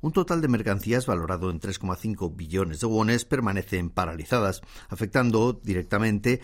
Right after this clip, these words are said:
a cinco sectores como siderurgia, petroquímica, refinería de petróleo, cemento e industria automotriz.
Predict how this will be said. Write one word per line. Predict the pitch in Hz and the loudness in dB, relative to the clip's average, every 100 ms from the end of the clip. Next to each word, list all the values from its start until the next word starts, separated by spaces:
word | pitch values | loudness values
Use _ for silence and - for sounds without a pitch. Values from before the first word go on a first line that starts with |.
| - | -8
a | 76 | -10
cinco | - 101 131 | -6 -4 -4
sectores | - - 117 107 110 | -6 -2 0 0 -2
como | - 80 | -4 -8
siderurgia, | 73 113 127 123 110 120 113 104 - | -4 -2 0 0 0 0 0 -2 -4
petroquímica, | 160 156 113 101 98 113 117 - - - - | -4 -4 -2 -2 0 0 -2 -6 -20 -20 -12
refinería | 78 - 76 71 95 85 | -12 -10 -10 -4 -2 -2
de | 87 | -2
petróleo, | 123 104 101 113 127 - - | -4 0 2 2 0 -10 -20
cemento | - 139 110 95 107 117 - | -2 0 2 2 0 -2 -2
e | 120 | -4
industria | 107 82 78 - 80 - | -4 -4 -8 -6 -10 -8
automotriz. | 92 76 - 78 92 76 | -10 -10 -10 -10 -8 -8